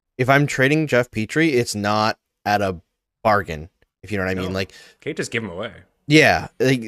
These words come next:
Speaker 1: the whole point of it is, like, you wanna accommodate Petrie for sure. Like, if he really wants out, can't f-, you don't wanna force him to stay, 'cause that sucks.
Speaker 2: Right.
Speaker 1: You don't wanna do that
Speaker 2: Yeah.
Speaker 1: to a player,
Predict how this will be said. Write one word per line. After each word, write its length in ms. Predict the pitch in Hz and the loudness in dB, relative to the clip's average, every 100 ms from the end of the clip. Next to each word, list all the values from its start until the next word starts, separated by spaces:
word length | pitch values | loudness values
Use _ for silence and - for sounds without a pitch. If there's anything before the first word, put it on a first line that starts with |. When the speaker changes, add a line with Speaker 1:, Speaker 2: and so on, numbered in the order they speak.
| 131 | 2
Speaker 1:
the 120 | 139 | 4
whole 180 | 160 170 | 4 4
point 320 | - 156 143 | 4 4 4
of 100 | 117 | 2
it 160 | 113 | 0
is, 380 | - 113 107 - - | 0 0 0 -4 -4
like, 200 | 120 - _ _ _ _ | -4 -6 _ _ _ _
you 100 | 139 | 4
wanna 200 | 170 208 | 6 6
accommodate 640 | 175 - 135 135 113 113 _ _ | 2 2 0 2 2 0 _ _
Petrie 340 | - 117 - 76 | -6 -6 -6 -10
for 160 | - 110 | -8 -4
sure. 340 | - 98 - | -2 -4 -4
Like, 160 | 87 101 | -6 -6
if 80 | 98 | -4
he 160 | 156 | -2
really 460 | 156 110 127 139 135 | 0 0 2 2 2
wants 340 | 120 117 123 | 2 0 -2
out, 320 | 113 113 165 - - - _ _ _ | 0 2 2 -2 -18 -20 _ _ _
can't 180 | - 220 | 2 2
f-, 140 | 131 - - | 0 -12 -4
you 140 | 143 | 0
don't 180 | 190 175 | 0 2
wanna 180 | 139 127 | 0 0
force 400 | - - 123 123 | -4 -4 -4 -2
him 100 | 110 | -6
to 60 | 92 | -6
stay, 260 | - 87 78 | -8 -8 -8
'cause 200 | - 120 | -2 4
that 220 | 160 - | 4 2
sucks. 580 | - - - - - 90 | -6 -4 -6 -10 -16 -16
Speaker 2:
Right. 80 | - | -8
Speaker 1:
You 80 | 117 | -4
don't 100 | 139 | -2
wanna 160 | 135 104 | -2 -4
do 140 | 98 | -6
that 60 | 87 | -10
Speaker 2:
Yeah. 40 | 80 | -10
Speaker 1:
to 100 | 73 | -14
a 40 | |
player, 320 | - 73 67 | -12 -12 -12